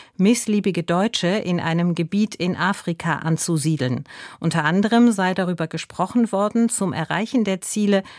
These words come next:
das Bundesverfassungsgericht zu diskreditieren, demokratische Wahlen in Zweifel zu ziehen und öffentlich-rechtliche Medien zu bekämpfen. Die Antifaschismus-Aktivistin Irmela Mensa-Schramm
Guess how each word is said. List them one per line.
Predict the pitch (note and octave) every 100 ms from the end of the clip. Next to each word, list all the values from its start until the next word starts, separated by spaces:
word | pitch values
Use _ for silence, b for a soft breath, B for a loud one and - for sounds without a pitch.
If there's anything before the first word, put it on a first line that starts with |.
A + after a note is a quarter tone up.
| -
das | F3+
Bundesverfassungsgericht | - G3+ G3 - F3+ G3 A3 - E3+ - D#3+ F3 - -
zu | F#3
diskreditieren, | F3+ - - F3+ D#3+ D3+ - G3 G3+ A#3+ B3+ B B -
demokratische | F3 F3 E3 - G3 G3+ F#3+ E3 D3
Wahlen | D3 E3+ G#3+ A#3+
in | - E3
Zweifel | - E3 F3 G#3+ A#3+
zu | - G#3
ziehen | - G#3 F#3+ F#3+ B B -
und | A3 B3 -
öffentlich-rechtliche | G3+ G3+ G3+ F#3 - E3+ F3 - F#3 F#3+
Medien | F#3 F3+ E3+ D#3 C#3+ C3+
zu | -
bekämpfen. | D#3 F3 G3+ D#3 - C3 - _ _ _ _ _ _ _ _ _ _ _ _ _ _ B B B B B B B
Die | G#3+ G#3+
Antifaschismus-Aktivistin | G3 A#3 B3+ A#3+ A3 C4+ - A#3 A3 - F#3+ - G#3 G#3 G#3 - G#3 G3+
Irmela | G3+ G#3+ G#3+ G3 F3+
Mensa-Schramm | F3+ F3+ F3+ E3+ D#3+ - D#3 F#3 A3